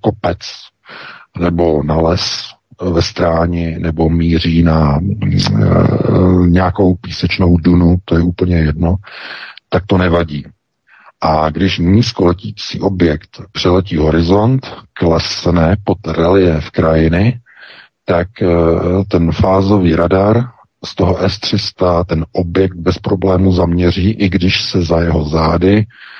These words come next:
v reliéfu krajiny nachází kopec. To znamená, nedokáže se skrýt ten nízkoletící objekt do radarového stínu. To je ten hlavní rozdíl mezi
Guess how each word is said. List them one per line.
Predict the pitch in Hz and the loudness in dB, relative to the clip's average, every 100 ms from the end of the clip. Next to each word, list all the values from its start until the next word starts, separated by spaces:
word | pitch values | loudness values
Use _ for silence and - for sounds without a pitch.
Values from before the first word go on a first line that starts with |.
| - _ | -20 _
v | 78 | -4
reliéfu | 80 80 87 95 - - | 0 2 2 2 0 -2
krajiny | - 82 82 87 92 95 92 - - _ _ | -4 -2 0 2 2 0 -2 -10 -20 _ _
nachází | - 78 - 80 78 76 78 76 90 - | -4 -2 0 0 0 -2 -2 -4 -8 -6
kopec. | - - 78 - - - - - - - - - - | -4 -2 -6 -8 -16 -20 -16 -12 -12 -12 -14 -16 -4
To | 90 | -2
znamená, | 87 82 82 82 | 0 0 2 2
nedokáže | 85 98 98 87 87 | 2 0 0 0 0
se | - 90 | -2 -4
skrýt | - - 67 85 87 95 - _ - - - | -4 -6 0 2 2 -2 -12 _ -20 -20 -4
ten | 90 | 2
nízkoletící | 87 85 104 - 110 101 101 104 - - | 4 4 2 2 2 0 0 -6 -4 -8
objekt | - 92 87 98 98 | -2 -2 2 2 2
do | 90 82 | 2 2
radarového | 85 85 82 82 82 87 82 | 2 2 0 2 2 0 0
stínu. | - - 82 87 85 - _ _ _ _ _ _ _ _ _ - - - | -4 -4 0 2 2 -2 _ _ _ _ _ _ _ _ _ -20 -20 -8
To | - | -2
je | 104 | 0
ten | 107 98 | 0 2
hlavní | 101 101 117 117 | 0 2 2 2
rozdíl | 107 92 85 82 76 78 | 2 0 0 0 2 2
mezi | 80 78 82 78 | 0 0 2 2